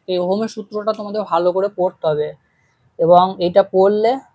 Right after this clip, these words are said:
তোমরা আগের যে টপিকসগুলো পড়েছিলে, যেমন ধরো বিভব, তারপরে তোমার হচ্ছে যে তড়িৎ প্রবাহ মাত্রা, আধান, ঠিক আছে, এইসব যে সমস্ত রাশিগুলো পড়েছিলে সেই রাশিগুলো আরো ভালোভাবে তোমরা বুঝতে পারবে।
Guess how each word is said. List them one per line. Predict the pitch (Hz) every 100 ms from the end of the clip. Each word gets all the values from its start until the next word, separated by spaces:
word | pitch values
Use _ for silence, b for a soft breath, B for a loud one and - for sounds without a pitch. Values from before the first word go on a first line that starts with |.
| _
তোমরা | 185 185 190
আগের | 175 175 185 180
যে | 202
টপিকসগুলো | 185 170 208 185 202
পড়েছিলে, | 202 185 190 185 185 190
যেমন | 170 175
ধরো | 175
বিভব, | 170 165 156 190 196 190 - _ _ _ _ _ _ _ - - _ - -
তারপরে | 170 165 165 175 165 165
তোমার | 170 160 165
হচ্ছে | 165 160 170
যে | 165
তড়িৎ | 170 180 190 -
প্রবাহ | 185 185 196
মাত্রা, | 190 185 - 175 170 170 - _ _ _ _ _ _ _ _ _ _ _ _ _ _ _ _ _ _ _ _ _ _ _ _ _ - -
আধান, | 160 165 165 196 185 170 190 _ _ _ _ _ -
ঠিক | 226
আছে, | 202 170
এইসব | 170 196 185
যে | 165 180
সমস্ত | 196 196 196
রাশিগুলো | 175 - 208 196 196
পড়েছিলে | 185 190 196 202 285 -
সেই | - 180
রাশিগুলো | 175 165 - 214 202 220
আরো | 185 202
ভালোভাবে | 175 170 196 196 196
তোমরা | 190 190
বুঝতে | 160 151 147
পারবে। | 135 135